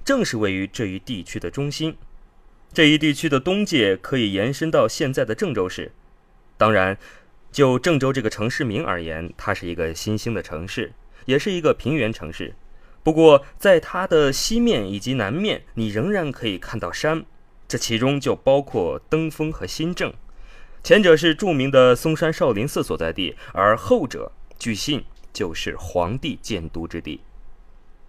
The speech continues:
从地理的角度来看，这种建立在传说当中的历史是有可信度的。毕竟，作为向东拓展生存空间的黄帝族来说，嵩山是他们进入平原地区之前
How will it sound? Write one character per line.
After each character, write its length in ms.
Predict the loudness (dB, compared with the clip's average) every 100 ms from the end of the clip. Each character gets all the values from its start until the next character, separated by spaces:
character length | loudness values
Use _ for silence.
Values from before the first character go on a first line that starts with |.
| -20 -14
从 420 | -2 0 2 0
地 160 | -2 -4
理 140 | -2
的 100 | -2
角 200 | -2 -4
度 120 | -4
来 140 | -4 -6
看， 320 | -6 -6 -6 -14 -20 -20 0
这 140 | 4
种 160 | 4 4
建 200 | 4 2
立 80 | 4
在 220 | 4 4
传 300 | 2 0 0
说 180 | -4 -4
当 220 | -4 -4
中 140 | -4
的 100 | -4
历 180 | -4 -6
史 300 | -8 -10 -12
是 200 | -10 -6
有 160 | -4 -4
可 180 | -6 -8
信 180 | -6 -8
度 140 | -8
的。 140 | -10 -12 -20 -20 -20 -20 -20 _ -4
毕 100 | -2
竟， 360 | 2 0 0 -8 -16
作 140 | 2 6
为 180 | 6 6
向 240 | 4 2
东 160 | 0 0
拓 200 | 0 2
展 200 | 2 0
生 220 | -2 -4
存 160 | -6
空 220 | -6 -6 -2
间 200 | -4 2
的 240 | 2 2
黄 360 | 0 -2 -2 -2
帝 180 | -6
族 160 | -6 -6
来 160 | -6 -6
说， 340 | -2 -2 -4 -12 -18
嵩 320 | -6 -2 0
山 340 | 2 2 2 -2 -10 -18 -2
是 140 | 0
他 180 | 4 6
们 140 | 6
进 180 | 4 2
入 260 | 4 4 2
平 380 | 0 -2 -2 -2
原 240 | -2 -2
地 160 | -4 -4
区 160 | -6
之 160 | -6 -8
前 380 | -8 -6 -6